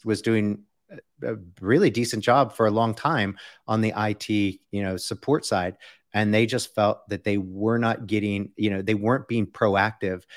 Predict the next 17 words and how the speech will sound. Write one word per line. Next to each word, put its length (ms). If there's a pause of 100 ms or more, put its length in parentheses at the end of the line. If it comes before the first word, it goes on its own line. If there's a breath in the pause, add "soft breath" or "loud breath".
(240 loud breath)
in, 460 (160)
you 120
know, 160
in 160
their 140
support. 580
So 320 (280 loud breath)
yes, 400
they 180
were 140
giving 320
support, 480
but 320
in 100
terms 320
of 260 (280 soft breath)
security 840